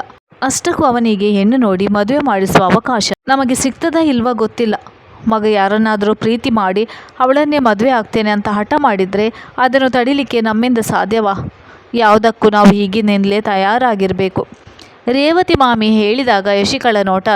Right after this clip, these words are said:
ದಂಪತಿಯೆಡೆಗೆ ಹೊರಳಿತು. ಸಂಜೀವ ಮಾಮುವಿನ ವಯಸ್ಸು ಅರವತ್ತೈದು. ಗಟ್ಟಿಮುಟ್ಟಾದ ದೇಹ, ಲಕ್ಷಣವಾದ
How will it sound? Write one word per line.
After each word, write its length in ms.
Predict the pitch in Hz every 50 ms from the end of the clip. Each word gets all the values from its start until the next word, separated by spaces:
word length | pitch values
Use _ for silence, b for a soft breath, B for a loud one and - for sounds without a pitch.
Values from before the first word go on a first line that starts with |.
| 190 185
ದಂಪತಿಯೆಡೆಗೆ 720 | 196 202 214 214 277 - - 233 196 185 190 180 190 196
ಹೊರಳಿತು. 680 | 208 208 202 190 196 202 196 - - - - - - - B B B B B B B B B B
ಸಂಜೀವ 420 | - - 285 269 269 277 330 359 330
ಮಾಮುವಿನ 400 | 330 277 247 233 233 226 226 220 220
ವಯಸ್ಸು 380 | 208 202 196 214 214 - 233
ಅರವತ್ತೈದು. 500 | 202 185 190 214 220 - 214 202 190 - - - - 185 180 -
ಗಟ್ಟಿಮುಟ್ಟಾದ 720 | 202 202 202 - - 254 233 226 208 - - 202 196 196 202
ದೇಹ, 300 | 202 190 190 190 196 202 - - -
ಲಕ್ಷಣವಾದ 680 | 196 208 - - - 277 254 226 214 202 196 190 190 190